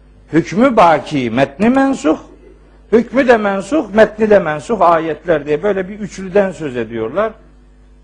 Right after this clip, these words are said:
Emin olun üçü de komedi yani. Böyle bir şey olmaz ki.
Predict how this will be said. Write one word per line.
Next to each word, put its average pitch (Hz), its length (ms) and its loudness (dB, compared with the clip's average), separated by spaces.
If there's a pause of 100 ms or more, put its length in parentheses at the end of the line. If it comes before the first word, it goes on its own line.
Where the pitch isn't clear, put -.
(180)
Emin 202 340 -2
olun 180 260 -4
üçü 196 280 -8
de 214 100 4
komedi 175 400 -2
yani. 82 320 -14 (1000)
Böyle 147 240 2
bir 143 60 -10
şey 156 180 -4
olmaz 196 420 -4
ki. 123 220 -14